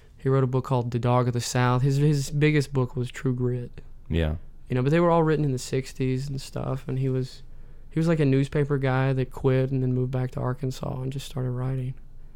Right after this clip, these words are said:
Speaker 1: It's fucking great. So I saw that, and then I saw Yogi fucking Bear.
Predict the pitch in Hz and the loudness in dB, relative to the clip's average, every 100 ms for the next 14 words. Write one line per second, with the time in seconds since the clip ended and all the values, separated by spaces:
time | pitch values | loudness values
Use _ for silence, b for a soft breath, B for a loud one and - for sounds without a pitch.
0 | b b - - - 147 139 127 131 135 | b b -14 -14 -8 -8 -4 -2 0 0
1 | 131 147 B B B B B B B B | -2 -6 B B B B B B B B
2 | - - 208 190 - 214 202 190 190 160 | -6 4 6 6 6 4 6 6 8 6
3 | - 165 175 185 175 - 170 160 151 147 | 6 6 8 6 4 4 4 6 6 4
4 | 139 B B B B B B B - - | 2 B B B B B B B -16 -16
5 | - - 139 139 139 151 147 - 147 - | -16 -6 2 4 6 2 0 2 2 4
6 | 143 131 143 139 123 120 | 4 6 8 8 6 4